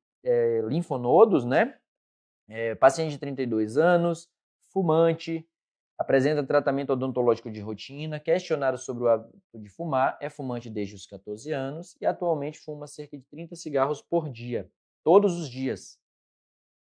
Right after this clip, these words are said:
É, ó, e todos os dias bebe uma cervejinha ainda. Ao fina-, ao exame clínico, percebe-se uma lesão de cinco milímetros no ápice da língua. Essa lesão apresenta bordos endurecidos e é indolor.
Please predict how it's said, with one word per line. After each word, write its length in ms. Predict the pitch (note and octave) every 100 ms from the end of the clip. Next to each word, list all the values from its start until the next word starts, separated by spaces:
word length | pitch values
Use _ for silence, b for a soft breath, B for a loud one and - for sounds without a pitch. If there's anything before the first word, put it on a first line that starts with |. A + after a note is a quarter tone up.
| _
É, 180 | - D#3
ó, 140 | D3
e 80 | D#3+
todos 320 | - F#3 E3+
os 140 | E3+ C#3
dias 520 | C3+ E3+ G3+ G#3+ - D3+
bebe 320 | C#3 D3 D3+
uma 100 | E3
cervejinha 600 | D#3+ E3+ E3+ D#3 D3+ E3+
ainda. 300 | G3 C3 G2
Ao 100 | G#2+
fina-, 240 | - D3+
ao 500 | C#3+ C3+ C3 C3 A#2+ -
exame 340 | A2+ A#2+ D#3
clínico, 400 | F3+ D#3 D#3+ F3+
percebe-se 560 | E3+ E3 - C#3 B2+ C#3
uma 80 | C3
lesão 500 | C3 A#2 B2 C#3 E3+ _ -
de 360 | A2+ C3+ E3 -
cinco 480 | - - - F#3+ F#3+
milímetros 640 | F3+ D3+ D3 D#3+ D#3 D3
no 120 | D#3+
ápice 300 | D3 - -
da 100 | E3
língua. 340 | G3+ D3 A#2+ G#2 _ _ _ _ _
Essa 180 | - B2
lesão 360 | C#3 C3 B2 C3
apresenta 500 | B2+ B2+ A#2 A#2+ A2
bordos 540 | G#2+ A#2+ D#3+ E3 C3
endurecidos 840 | C#3+ A#2+ A#2+ D3+ - E3 F3 G3+
e 80 | F3
é 80 | F3+
indolor. 540 | F#3 F#3 G#3 D3 C#3